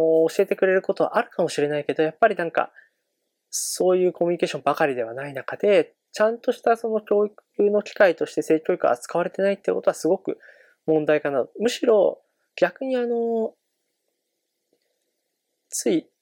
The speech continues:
二千十八年とかかな、なんか古賀さんという、もう亡くなっちゃいましたけど、東京都議会の議員によって、これは性、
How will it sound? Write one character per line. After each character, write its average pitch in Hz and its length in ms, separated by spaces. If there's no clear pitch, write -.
二 165 100
千 208 200
十 160 120
八 - 160
年 185 120
と - 100
か 113 100
か - 140
な、 156 180
な 160 120
ん 143 40
か - 160
古 165 140
賀 185 500
さ 175 240
ん 170 120
と 165 140
い 160 140
う、 156 40
も 185 140
う - 20
亡 135 120
く 160 60
な 151 100
っ 151 40
ち - 60
ゃ 156 40
い 156 40
ま 160 80
し - 80
た 131 60
け 127 80
ど、 143 160
東 143 220
京 147 100
都 147 140
議 151 100
会 117 300
の 135 60
議 135 120
員 139 280
に 139 60
よ 139 60
っ - 80
て、 247 300
こ 165 140
れ 180 80
は 180 160
性、 170 560